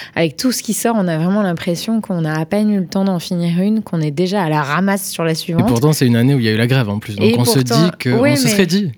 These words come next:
Speaker 2: qu'il y en aurait eu moins à voir. Et
Speaker 1: Ben
Speaker 2: pourtant
Speaker 1: non, parce que la grève, on va voir plutôt les effets
Speaker 2: Ouais.
Speaker 1: un peu plus tard.
Speaker 2: Là, ouais.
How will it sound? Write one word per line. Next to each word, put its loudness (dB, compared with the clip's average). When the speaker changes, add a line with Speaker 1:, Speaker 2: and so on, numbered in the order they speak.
Speaker 2:
qu'il 2
y 4
en 4
aurait 4
eu 6
moins 2
à 4
voir. 0
Et 0
Speaker 1:
Ben 2
Speaker 2:
pourtant 2
Speaker 1:
non, -2
parce -8
que -4
la 0
grève, 0
on 0
va 0
voir -4
plutôt -2
les 0
effets -2
Speaker 2:
Ouais. 2
Speaker 1:
un -2
peu -4
plus -4
tard. -2
Speaker 2:
Là, -4
ouais. -2